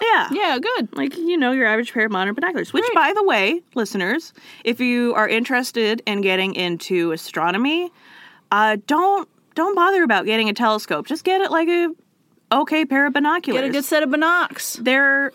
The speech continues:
Speaker 1: they work fine.
Speaker 2: A binoc-, binoculars are just two telescopes.
Speaker 1: <laughs> Yeah.
Speaker 2: Two.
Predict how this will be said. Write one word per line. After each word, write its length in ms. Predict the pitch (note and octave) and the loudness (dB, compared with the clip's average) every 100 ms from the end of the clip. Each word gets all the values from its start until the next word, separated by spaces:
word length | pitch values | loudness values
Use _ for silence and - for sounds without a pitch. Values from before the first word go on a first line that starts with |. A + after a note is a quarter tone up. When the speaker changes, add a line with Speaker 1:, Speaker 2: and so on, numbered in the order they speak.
| _ _ _ - | _ _ _ 0
Speaker 1:
they 100 | A#3 | 2
work 460 | A3+ A#3+ C4+ - - | 2 2 0 -6 -10
fine. 560 | - A#3 C#4 F#3 E3 G#3+ - | 0 2 2 -2 -6 -10 -4
Speaker 2:
A 80 | G#3+ | 0
binoc-, 460 | B3+ C4 F4+ - | 4 4 2 -2
binoculars 560 | - B3 B3+ D#4+ F4 E4+ | -4 2 2 2 2 0
are 60 | |
just 220 | B3+ - - | 0 -2 -2
two 220 | C#4+ D4+ | 0 0
telescopes. 880 | - B3+ C4 - A3 G3 - - - | 2 2 2 2 2 2 0 -8 -2
Speaker 1:
<laughs> 60 | D4+ C4 - - A#4+ - - | -2 -2 -6 -10 -10 -10 -6
Yeah. 400 | - - D4+ F3+ F#3+ - | 0 2 4 0 -6 -6
Speaker 2:
Two. 400 | - E4 D4+ G3 | 2 2 4 0